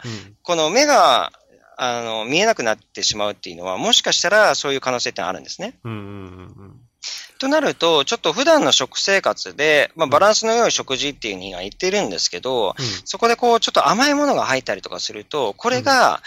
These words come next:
Speaker 1: うん。
Speaker 2: 癌のね、
Speaker 1: うん。
Speaker 2: あの、癌細胞の栄養にさせちゃうんですね。
Speaker 1: 癌細胞さんは甘いものが大好きなんです？
Speaker 2: 大好きですね。
Speaker 1: そっか。僕と同じですね。
Speaker 2: <laughs>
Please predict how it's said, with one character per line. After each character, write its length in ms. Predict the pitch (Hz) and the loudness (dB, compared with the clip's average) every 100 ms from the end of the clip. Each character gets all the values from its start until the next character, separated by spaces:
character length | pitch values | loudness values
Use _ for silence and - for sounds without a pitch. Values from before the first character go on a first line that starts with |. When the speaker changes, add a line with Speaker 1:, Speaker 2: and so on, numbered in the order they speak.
| - | -16
Speaker 1:
う 40 | - | -4
ん。 20 | |
Speaker 2:
癌 240 | 170 214 | 0 0
の 80 | 113 | -2
ね、 240 | 80 90 - - | -10 -14 -16 -16
Speaker 1:
う 80 | |
ん。 180 | 107 95 - | -16 -16 -16
Speaker 2:
あ 120 | 101 | -14
の、 100 | 95 | -12
癌 400 | 110 147 160 196 | -12 -6 -2 0
細 160 | 220 175 | 2 0
胞 100 | 101 | -2
の 140 | 92 | -4
栄 140 | 143 | -2
養 120 | 196 220 | 0 0
に 80 | |
さ 140 | 202 196 | -2 -2
せ 80 | - | -2
ち 60 | |
ゃ 60 | 165 | -4
う 40 | |
ん 20 | |
で 80 | 80 | -8
す 140 | - 101 | -14 -8
ね。 300 | 127 147 - _ | -8 -8 -14 _
Speaker 1:
癌 160 | 147 151 | -8 -8
細 240 | 143 151 | -4 -4
胞 160 | 117 107 | -4 -6
さ 100 | 107 | -4
ん 120 | 101 | -4
は 120 | 98 | 0
甘 140 | 110 127 | 0 0
い 40 | |
も 100 | 131 | -2
の 60 | 107 | -4
が 60 | |
大 220 | 92 117 104 | -2 -2 -2
好 80 | |
き 60 | - | -8
な 60 | 95 | -20
ん 20 | |
で 80 | - | -20
す？ 160 | - - _ _ _ - | -18 -20 _ _ _ -4
Speaker 2:
大 180 | - | -2
好 80 | - - | 0 0
き 80 | - | -2
で 100 | 85 | -8
す 140 | - 90 | -10 -10
ね。 100 | 85 82 82 82 - | -12 -14 -14 -18 -18
Speaker 1:
そ 180 | - 92 | -16 -16
っ 80 | - | -14
か。 280 | 120 - 120 | -12 -10 -10
僕 160 | 104 - | -12 -8
と 100 | 117 | -6
同 120 | 113 | -6
じ 60 | |
で 80 | 117 | -6
す 120 | - | -10
ね。 200 | - - _ _ _ - | -14 -20 _ _ _ -4
Speaker 2:
<laughs> 800 | - - - 175 - - - | 0 2 2 4 2 0 -10